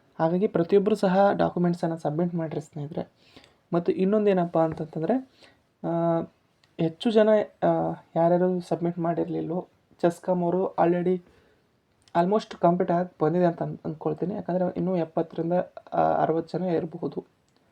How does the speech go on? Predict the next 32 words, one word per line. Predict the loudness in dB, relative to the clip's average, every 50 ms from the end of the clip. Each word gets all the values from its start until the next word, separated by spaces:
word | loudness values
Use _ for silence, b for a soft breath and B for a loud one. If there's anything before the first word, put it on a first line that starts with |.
| _ _ _ _ _ _ _ _ _ _ _ _ _ _ _ _ -8
But | -4 0 2
ಅವರು | 4 4 4 2 2
ಸಹ | 2 0 0
ಇನ್ನು | 2 2 0 0 -2 -2
ನಾಳೆ | -4 -4 -6 -6 0 2 2 2 2 2 -2
ನಾಡ್ದು | -2 -4 -4 -6 -4 -2 0
ಈ | 2
ವಾರದೊಳಗಡೆ | 4 6 4 4 4 2 0 -2 -2 -2
ಅವ್ರದ್ದೆಲ್ಲ | -2 -2 0 -2 -2 -2
ಕಂಪ್ಲೀಟ್ | -4 -6 -4 -2 -2 -4
ಆಗುತ್ತೆ | -4 -4 -6 -8 -10
ಚೆಸ್ಕಾಮ್ | -10 -10 -14 -12 -10 -10 -8 -8
ಅವ್ರದ್ದು. | -6 -4 -4 -2 -2 -2 -4
ಚೆಸ್ಕಾಮ್‌ನವರು | -2 -2 -2 0 0 0 0 -2 -2
ಸಹ | -2 -2 -2 -2 0 -2
almost | -2 -2 -6 -8 -10 -8
ಕಂಪ್ಲೀಟ್ | -8 -6 -4 -2 -2
ಆಗಿ | -2 -4 -6 _ -8
ಬಂದಿದೆ | -6 -6 -6 -6
ಅಂತ | -6 -8 -10
ಭಾವಿಸ್ತೇನೆ. | -10 -10 -10 -12 -12 _ -20 -20 -20 _ _ _ _ _ _ _ _ _ _ -10
ಓಕೆ, | -6 -6 -6 -6 b b b b b b b b b b b _ -6
ಹಾಗಾಗಿ | -2 0 2
ಇನ್ನೂ | 2 2 2 2 0 0
ಸಹ | 0 4 6
ಯಾರೆಲ್ಲ | 8 8 8 6 6 4 2
ಡಾಕ್ಯುಮೆಂಟ್ಸನ್ನು | 2 0 -2 -2 -2 -4 -4 -2 0 0 0 0 -2 -4 -6 -10 _ _
ಸಬ್ಮಿಟ್ | -6 -4 -2 -2 -2 -2
ಮಾಡಿಲ್ವೋ | -2 -2 0 0 2 0
ಅವರೆಲ್ಲ | 0 0 -2 -2
ಕಾಮೆಂಟ್ | 0 0 -2 -2 -2 -4 -4
ಮಾಡಿ. | -6 -4 -4 -4 -6